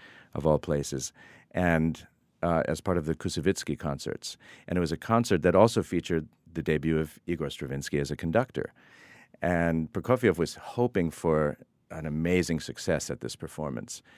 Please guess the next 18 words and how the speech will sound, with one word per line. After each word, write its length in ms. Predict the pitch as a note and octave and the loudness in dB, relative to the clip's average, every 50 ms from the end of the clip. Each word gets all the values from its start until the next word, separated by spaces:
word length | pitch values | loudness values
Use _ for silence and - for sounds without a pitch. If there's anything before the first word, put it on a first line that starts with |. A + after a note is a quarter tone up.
| - - - - - | -20 -20 -20 -20 -8
And 480 | - E2+ E2 D#2+ D#2 D#2 D2+ D2 C#2+ | -4 -2 0 0 0 0 0 -2 -4
the 340 | - E2 D#2+ D#2 D2+ C#2+ D2 - | -2 0 0 2 2 0 -2 -2
Parisians 400 | - F2+ F#2+ F#2+ F2 F#2 D#2 D#2 | 2 2 2 2 2 0 -2 0
had 80 | F2 E2 | 4 6
already 240 | F2 F2+ F2 E2 | 6 6 6 6
responded 460 | D2 D2 - - - F2 E2+ D#2+ D#2 C#2 | 4 0 -2 0 2 2 2 2 0 0
very 180 | D#2+ D#2+ D#2+ | 2 2 2
well 240 | D#2 D#2+ D#2+ D2+ D2+ | 2 2 2 2 0
to 160 | - - D2+ | -2 -4 -8
several 320 | C#2 - E2 D#2+ D#2 D#2+ D2+ | -6 -4 -4 -4 -2 -2 -2
of 60 | C#2 | -2
his 140 | D2+ D2 D#2 | -2 -2 -2
other 200 | C#2+ C#2+ D#2 D2 | 0 0 0 0
works, 280 | D2 D2 C#2+ - - | 0 0 -2 -4 -6
including 400 | D2+ C#2 - - E2 D2+ D2+ D2 | -8 -8 -6 -6 -4 -4 -4 -6
the 140 | C#2 D2 C#2 | -6 -6 -8
Scythian 520 | - - - F#2 E2 - F2 D#2+ D2+ D2 | -8 -4 -2 -2 -2 0 0 0 0 0
Suite. 580 | C#2+ - - E2 D#2 D2+ D2+ D2+ C#2+ - - - | -2 -4 -4 -2 0 0 0 0 -2 -4 -6 -12